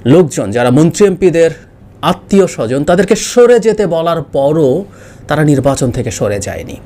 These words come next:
এটা একটা বিরাট আলোচনার বিষয় হয়েছে এবং এটা নানামুখী ব্যাখ্যা আছে, নানা রকম ইন্টারপ্রিটেশন আছে। আমার নিজেরও একটা ইন্টারপ্রিটেশন আছে, আমি সেটা করেছি। তার সাথে আরেকটা নতুন জিনিস একটু যোগ করতে চাই এবং এই উপজেলার আরও দু একটা খুঁটিনাটি বিষয়ে কয়েকটা মন্তব্য করার জন্য এই ভিডিওটা।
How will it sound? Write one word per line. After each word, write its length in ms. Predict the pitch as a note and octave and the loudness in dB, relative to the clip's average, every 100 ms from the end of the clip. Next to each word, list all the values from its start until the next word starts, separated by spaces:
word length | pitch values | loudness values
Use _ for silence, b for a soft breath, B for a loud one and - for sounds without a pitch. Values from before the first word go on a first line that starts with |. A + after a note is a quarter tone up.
| - | -4
এটা 120 | G#3+ G#3 | 0 2
একটা 140 | F3+ | 0
বিরাট 460 | A2+ D#3 D#3 B2+ A#2 | -2 0 0 0 -2
আলোচনার 400 | G#2+ G2 A2 G2 | -4 -4 -6 -8
বিষয় 240 | G2+ C#3 | -4 0
হয়েছে 260 | B2+ D#3+ G3+ | 2 2 2
এবং 220 | G3 G#3 - B B B B B B B - | 2 0 -4 B B B B B B B -4
এটা 220 | A3+ C4 | -2 0
নানামুখী 560 | E3+ A#3 D4 C4+ C4 | 0 0 2 2 4
ব্যাখ্যা 400 | D4 C4 B3+ G#3+ | 2 2 -2 -4
আছে, 380 | E3 C4 - F3 | -4 -4 -6 -4
নানা 260 | E3+ D3+ D#3+ | -4 -2 -4
রকম 220 | D#3 E3 | -2 -2
ইন্টারপ্রিটেশন 840 | C#3+ E3+ G#3+ G#3+ - D3 - A#2 | 0 0 -2 -2 0 -2 -2 -8
আছে। 240 | G2+ G2+ F#3+ | -8 -6 -2
আমার 160 | G#3 | 2
নিজেরও 280 | F#3 C#3+ G#3 | 2 4 2
একটা 160 | G3+ E3+ | 2 0
ইন্টারপ্রিটেশন 640 | C#3 - A#2+ A#2+ - A#2+ | -2 -4 -4 -4 -4 -6
আছে, 180 | G#2+ B2+ | -4 -6
আমি 80 | A2 | -4
সেটা 200 | D3+ - | -6 -4
করেছি। 340 | C#3 C#3+ D3+ | -2 -2 -2
তার 120 | E3 | -2
সাথে 320 | - E3+ F3 F3+ B B B B - | -2 0 0 -2 B B B B -2
আরেকটা 460 | A3 B3+ B3+ G#3+ | 0 0 -2 -6
নতুন 340 | E3 D#3 E3+ D3 | -4 -4 -4 -4
জিনিস 220 | D#3 C#3+ | -4 -6
একটু 160 | - | -4
যোগ 240 | B2+ D#3+ E3+ | 0 0 0
করতে 280 | F3+ - D3 | -6 -2 -4
চাই 260 | D3 G3+ D4 B B - | -2 -2 -4 B B 0
এবং 260 | B3+ C4+ C4 | 2 4 2
এই 60 | |
উপজেলার 360 | B3 A#3 A3+ G#3+ | 2 2 2 0
আরও 120 | G#3 | 0
দু 120 | F#3+ | 0
একটা 180 | G3 F#3+ | -2 -2
খুঁটিনাটি 480 | - E3+ E3+ D#3 C#3+ | -6 -4 -4 -2 -4
বিষয়ে 280 | C3 C#3+ A#2+ | -4 -6 -4
কয়েকটা 260 | A#2 - | -4 -4
মন্তব্য 460 | A2 A#2 A2+ A#2+ A2 | -4 -4 -2 -2 -2
করার 220 | A2 G2+ | -4 -4
জন্য 200 | A2 G2+ | -4 -4
এই 60 | G2 | -4
ভিডিওটা। 460 | A2+ G2+ D#2+ - | -6 -6 -6 -8